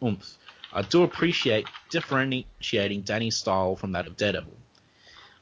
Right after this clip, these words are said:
I'm hoping that the second half of the season builds up and continues to improve upon what I've seen so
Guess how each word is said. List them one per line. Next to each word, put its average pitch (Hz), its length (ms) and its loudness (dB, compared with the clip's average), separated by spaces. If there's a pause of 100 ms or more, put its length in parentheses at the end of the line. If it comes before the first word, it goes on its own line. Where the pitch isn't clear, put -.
(260)
I'm 95 120 -4
hoping 185 400 2
that 156 160 0
the 117 60 -8
second 160 360 -2
half 123 240 0
of 110 80 -10
the 101 60 -8
season 110 360 -2
builds 131 340 2
up 113 180 2
and 101 140 -6
continues 180 540 -2
to 139 100 -2
improve 160 380 2
upon 110 280 -2
what 101 120 0
I've 98 160 2
seen 92 240 -2
so 113 260 0